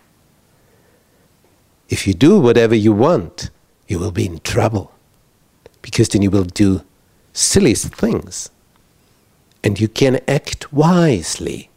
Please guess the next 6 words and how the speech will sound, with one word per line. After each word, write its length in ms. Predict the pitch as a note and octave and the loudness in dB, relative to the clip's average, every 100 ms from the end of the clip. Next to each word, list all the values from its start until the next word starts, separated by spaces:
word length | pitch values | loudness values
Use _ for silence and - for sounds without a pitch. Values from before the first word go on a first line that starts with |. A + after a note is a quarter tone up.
| _ _ _ _ _ _ _ _ _ _ G#2+ | _ _ _ _ _ _ _ _ _ _ -10
And 120 | - | -8
then 400 | - - B2+ F#3+ _ _ _ _ _ _ _ _ _ _ _ _ _ _ _ _ _ _ _ _ _ _ _ | -8 0 0 0 _ _ _ _ _ _ _ _ _ _ _ _ _ _ _ _ _ _ _ _ _ _ _
there 140 | - - | -10 -10
will 140 | F2+ | -6
be 100 | A#2+ | -4
success. 880 | A#2+ G3 - - G#3+ - - - | -2 -4 -4 -2 -2 -4 -14 -14